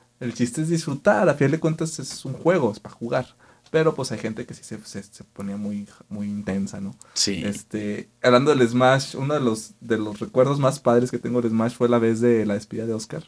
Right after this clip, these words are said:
Speaker 2: Ah.
Speaker 1: El Smash etílico.
Speaker 2: Ese, ese
Speaker 1: El
Speaker 2: Smash.
Speaker 1: Smash etílico fue
Speaker 2: Sí.
Speaker 1: legendario.
Speaker 2: Y, y, y hay que decir ahí que saludos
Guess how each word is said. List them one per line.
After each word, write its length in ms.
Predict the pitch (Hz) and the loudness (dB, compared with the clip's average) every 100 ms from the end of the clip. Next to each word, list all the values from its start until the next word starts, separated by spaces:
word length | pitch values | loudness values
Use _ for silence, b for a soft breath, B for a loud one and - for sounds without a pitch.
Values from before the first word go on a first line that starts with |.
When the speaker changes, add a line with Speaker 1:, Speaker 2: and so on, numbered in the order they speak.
| _ - | _ -12
Speaker 2:
Ah. 520 | 107 - - - - 113 | -10 -10 -10 -10 -6 0
Speaker 1:
El 80 | 110 | 2
Smash 220 | 117 117 139 | 4 4 4
etílico. 580 | 143 123 123 - 160 165 - | 6 6 6 4 2 2 -2
Speaker 2:
Ese, 600 | 131 113 107 120 123 120 | 0 2 2 4 4 4
ese 160 | 123 135 | 2 4
Speaker 1:
El 60 | |
Speaker 2:
Smash. 440 | 120 120 120 139 156 | 6 8 8 8 6
Speaker 1:
Smash 40 | |
etílico 640 | 156 147 139 135 143 156 160 | 2 2 2 2 2 0 0
fue 280 | - 127 | 2 2
Speaker 2:
Sí. 120 | 127 117 | 4 4
Speaker 1:
legendario. 760 | 104 - 143 135 117 - - _ _ | 4 2 -2 -2 -2 -4 -14 _ _
Speaker 2:
Y, 180 | 120 120 | 4 4
y, 280 | 127 123 131 | 4 4 6
y 120 | 123 | 6
hay 120 | 127 | 6
que 120 | 165 | 4
decir 320 | 160 147 147 143 | 2 4 4 4
ahí 520 | 139 127 143 202 - _ _ _ | 6 6 4 0 -8 _ _ _
que 840 | - 107 101 95 95 95 98 80 - - | -4 0 0 0 -2 -4 -6 -8 -12 -6
saludos 760 | - 101 104 113 120 120 - | -4 -2 0 2 0 -2 -8